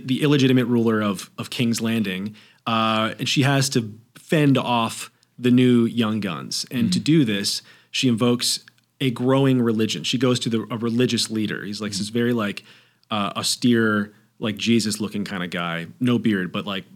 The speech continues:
Speaker 1: barefoot, walks around everywhere, pro-poverty,
Speaker 2: So, like,
Speaker 1: all
Speaker 2: A-,
Speaker 1: of that.
Speaker 2: Adam Newman just a couple centuries ago.
Speaker 1: Yes, a little,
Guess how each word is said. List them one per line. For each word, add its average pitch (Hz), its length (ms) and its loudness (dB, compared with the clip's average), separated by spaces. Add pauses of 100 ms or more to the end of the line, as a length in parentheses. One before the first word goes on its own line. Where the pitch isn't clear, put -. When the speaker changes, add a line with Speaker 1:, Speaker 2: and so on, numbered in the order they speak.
(140)
Speaker 1:
barefoot, 107 520 -2
walks 107 340 -4
around 104 160 -2
everywhere, 95 600 -6 (480)
pro-poverty, 95 840 -4 (160)
Speaker 2:
So, - 120 -2
like, 107 80 0
Speaker 1:
all 120 80 2
Speaker 2:
A-, 113 80 0
Speaker 1:
of 113 60 -2
that. 92 120 -4
Speaker 2:
Adam 95 300 2
Newman 87 340 0
just 85 320 -6
a 117 260 -12
couple 110 220 -4
centuries - 400 -6
ago. 85 180 -12
Speaker 1:
Yes, 131 380 0
a - 40 -4
little, 151 160 4